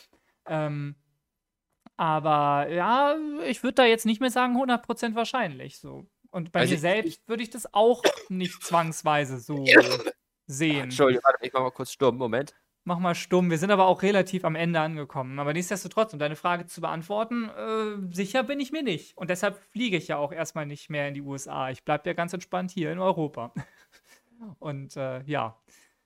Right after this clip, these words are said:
Speaker 1: ich glaube, das wird sich auch so schnell nicht ändern.
Speaker 2: So.
Speaker 1: Ja.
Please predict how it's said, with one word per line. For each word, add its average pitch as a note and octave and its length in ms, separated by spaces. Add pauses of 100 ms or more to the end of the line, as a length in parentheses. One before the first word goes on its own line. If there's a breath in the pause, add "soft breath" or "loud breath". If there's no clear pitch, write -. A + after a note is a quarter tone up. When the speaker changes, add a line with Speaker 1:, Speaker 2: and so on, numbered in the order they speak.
(240 soft breath)
Speaker 1:
ich - 80
glaube, D#3 340
das D3+ 220
wird E3 100
sich D#3 180
auch D3+ 100
so E3 120
schnell E3 160
nicht D3+ 160
ändern. A2+ 380 (720)
Speaker 2:
So. B2 320 (680 soft breath)
Speaker 1:
Ja. B2+ 220